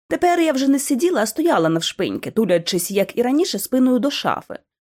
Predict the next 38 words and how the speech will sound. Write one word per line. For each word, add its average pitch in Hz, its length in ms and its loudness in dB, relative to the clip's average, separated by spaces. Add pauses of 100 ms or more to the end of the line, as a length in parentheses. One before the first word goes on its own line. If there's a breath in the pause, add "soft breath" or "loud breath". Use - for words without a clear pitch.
Однією 233 420 4
рукою 330 380 2
я 294 120 2
міцно 320 340 2
стиснула 285 480 0
рапіру, 254 420 0
щоб - 220 -12
вона 196 260 0
не 185 140 0
зачепилась 202 540 0
за 247 120 0
шафу 151 420 -4
і 180 40 -2
не 220 100 0
брязнула. 202 580 -2 (180)
Все 381 200 0
це 359 100 -4
тривало 349 320 2
швидше, 180 420 0
ніж 160 160 0
я 175 120 2
зараз 170 300 2
розповідаю. 214 720 -2 (400)
Я 254 160 4
мовчки 254 380 2
чекала. 170 540 -2 (200)
Локвуд 214 380 2
на 202 100 2
балконі 233 440 2
обернувся 233 500 2
обличчям 233 400 0
до 220 80 2
стіни 285 340 2
і 381 60 0
зовсім 175 460 0
злився 185 420 -2
з - 80 -2
темрявою. - 560 -2